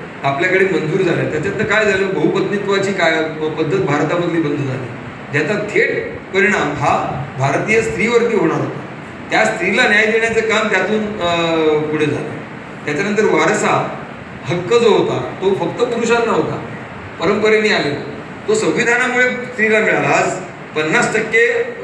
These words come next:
संपत्तीतला वाटा हा, अ, महिलेला मिळतो. त्याचं कारण हे संविधान आणि पुढे, अ, अ, त्याच्या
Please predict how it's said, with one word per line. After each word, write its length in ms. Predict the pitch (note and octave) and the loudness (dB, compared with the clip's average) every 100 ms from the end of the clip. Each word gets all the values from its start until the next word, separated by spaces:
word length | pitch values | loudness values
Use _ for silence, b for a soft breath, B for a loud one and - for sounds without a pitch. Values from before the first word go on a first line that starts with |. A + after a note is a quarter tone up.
| E3+ | -6
संपत्तीतला 560 | F3+ E3+ G#3+ G#3+ G#3+ A3 | -4 -2 -2 -2 0 2
वाटा 540 | F#3 E3 E3 - - - - - | 4 4 4 0 -2 -6 -10 -2
हा, 440 | D3 - - - - - - - - - - - C#3 | 2 2 0 -4 -8 -12 -14 -14 -14 -14 -14 -10 -4
अ, 40 | C#3+ C#3 C#3 C#3 C3+ C3 C3+ | -2 0 0 0 -2 -2 0
महिलेला 360 | D#3 G3 B3 | 2 4 2
मिळतो. 480 | A3+ F#3 F#3 D3+ D3 - - - | 2 2 0 0 -2 -4 -8 -2
त्याचं 220 | D3+ - | -2 0
कारण 340 | - D#3 G3 | 0 2 2
हे 80 | A#3 | 2
संविधान 380 | A3+ G3+ G#3+ G#3+ | 2 0 2 2
आणि 200 | G#3+ G#3+ | 4 4
पुढे, 400 | A3 A3 G3+ G3 | 2 0 0 2
अ, 120 | A3 G#3 F#3+ F3+ F3 F3 | 4 2 -2 -2 -2 -2
अ, 80 | E3 | -2
त्याच्या 240 | D#3+ E3 | 0 2